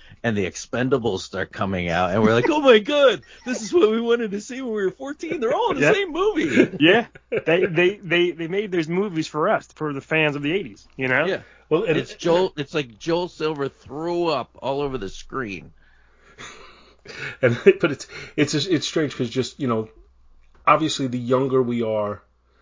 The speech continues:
Speaker 3: the more that age gap means something.
Speaker 1: Yeah.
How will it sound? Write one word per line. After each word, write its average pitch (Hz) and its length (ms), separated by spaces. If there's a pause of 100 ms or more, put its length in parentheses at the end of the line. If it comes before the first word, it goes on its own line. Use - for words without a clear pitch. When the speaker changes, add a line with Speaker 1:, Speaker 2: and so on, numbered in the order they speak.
(300)
Speaker 3:
the 120 100
more 120 240
that 113 160
age 110 300
gap 104 240
means 104 320
something. - 420 (760)
Speaker 1:
Yeah. 117 220